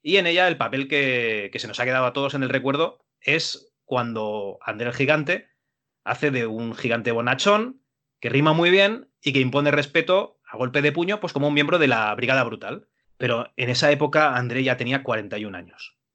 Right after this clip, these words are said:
sería la última aparición en un título conocido, aunque su última película fue Mamá a tu medida,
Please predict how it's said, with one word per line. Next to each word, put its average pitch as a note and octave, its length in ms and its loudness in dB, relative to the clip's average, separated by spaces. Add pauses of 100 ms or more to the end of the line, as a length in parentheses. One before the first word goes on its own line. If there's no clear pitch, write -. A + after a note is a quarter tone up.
(440)
sería C#3 360 0
la B2+ 180 2
última C#3+ 320 2
aparición D3 600 -2
en A#2 140 -4
un A#2 140 -8
título A#2+ 420 -6
conocido, D3+ 540 -4 (240)
aunque B2 260 -4
su A#2+ 140 -4
última C3+ 320 0
película C3+ 360 0
fue C3+ 220 0
Mamá A2+ 440 0
a A#2 60 0
tu B2+ 80 -8
medida, B2 460 -4